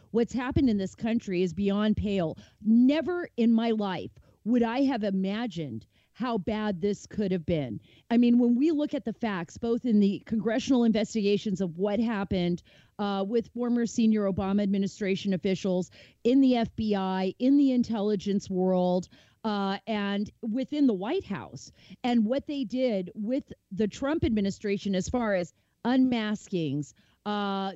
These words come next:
deliberate lies, deliberate investigations that should have never happened based on erroneous information,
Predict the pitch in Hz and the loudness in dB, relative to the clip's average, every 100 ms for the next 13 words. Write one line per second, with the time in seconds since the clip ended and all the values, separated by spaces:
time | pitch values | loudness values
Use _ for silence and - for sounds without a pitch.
0 | 190 240 240 247 269 294 262 202 196 190 | -4 0 2 2 2 0 -2 -2 -2 -2
1 | 170 156 165 - 240 233 269 233 277 277 | -2 -4 -6 -10 -10 -6 -6 -4 -2 -2
2 | - 233 226 247 - - 208 214 240 - | -2 -4 -4 -6 -6 -4 0 2 2 0
3 | 202 180 156 208 190 254 233 196 - _ | 0 0 -2 -4 -2 -2 -4 -4 -16 _
4 | 240 277 285 262 247 247 247 208 190 220 | 0 2 0 -2 -4 -6 -4 -2 0 -2
5 | 247 262 220 214 202 202 240 311 277 233 | -2 -2 -2 0 -2 0 0 2 2 0
6 | - 214 214 196 196 226 - 190 170 | 0 -2 0 -2 0 -2 0 0 0